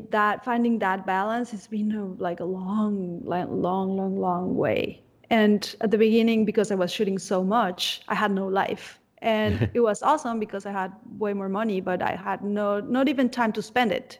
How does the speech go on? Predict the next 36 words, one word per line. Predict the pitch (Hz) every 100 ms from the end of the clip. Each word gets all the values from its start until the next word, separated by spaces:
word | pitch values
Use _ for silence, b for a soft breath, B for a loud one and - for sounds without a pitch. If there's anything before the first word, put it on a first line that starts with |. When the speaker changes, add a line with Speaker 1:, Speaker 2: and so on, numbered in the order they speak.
| -
Speaker 1:
you | 180
know, | 170 240 247
<laughs> |
like, | 233 247 226 B B
Speaker 2:
Right, | 92 90 90
Speaker 1:
like, | 254 85
Speaker 2:
yeah. | 90 87
Speaker 1:
it | 233
was, | 240 240 - -
it |
was | 240 240 233
just | 233 220 - _ _ -
insane. | 233 208 - 233 226 - - - b b b b b b 254
And | 247
then | 254 240 240
because | 247 254 247
of | 240 -
some | - 254 240
health | - 233 233 233 - - -
issues | 233 - 240 233 233 - -
and | 214 202 190 185 185
because | 175 208 185
of | 185 -
some | 190 196
personal | 202 214 220 208
issues | 214 - 214 -
too, | 226 214 214 214 208 -
I | 208
realized | 233 262 233 226
that | - - -
it | -
wasn't | 190 190 190 185
the |
way | 113 113
to | -
go. | 175 -